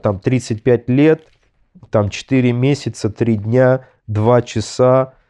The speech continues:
тридцать девять минут и десять секунд. Вот ты столько проживешь. И ничто в этой дуне не сможет этот уготованный тебе срок никак изменить. Ни секунду прибавить, ни секунду убавить. Умрешь в этот,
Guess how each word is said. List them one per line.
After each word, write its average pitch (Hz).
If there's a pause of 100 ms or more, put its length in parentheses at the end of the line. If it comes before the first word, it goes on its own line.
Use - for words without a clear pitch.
(460)
тридцать 120
девять 117
минут 123
и 104
десять 110
секунд. 98
Вот 127
ты -
столько 139
проживешь. 87 (220)
И 117
ничто 143
в 135
этой 123
дуне 151
не 120
сможет 147 (420)
этот 120
уготованный 120
тебе 107
срок 143
никак 127
изменить. 101
Ни 123
секунду 147
прибавить, 117
ни 113
секунду 107
убавить. 80
Умрешь 127
в 120
этот, 143